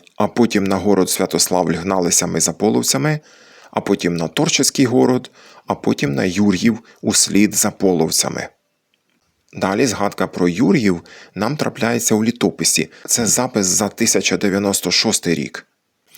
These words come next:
«Усе же літо приїдоша половиці ко Гуригову,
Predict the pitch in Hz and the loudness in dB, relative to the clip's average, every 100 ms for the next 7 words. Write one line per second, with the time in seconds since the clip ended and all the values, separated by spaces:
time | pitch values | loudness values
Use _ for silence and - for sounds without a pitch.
0 | - 98 - 143 165 110 90 73 85 87 | -6 -2 0 2 2 2 2 0 -2 -2
1 | - 117 160 - - - - 120 117 92 | -2 -4 -4 -10 -20 -10 0 2 2 4
2 | 143 170 160 - 139 147 135 127 - 127 | 2 2 -2 -2 0 2 2 2 0 -2
3 | - - 107 101 147 107 80 87 82 80 | -4 -4 -4 0 2 2 2 -2 -4 -10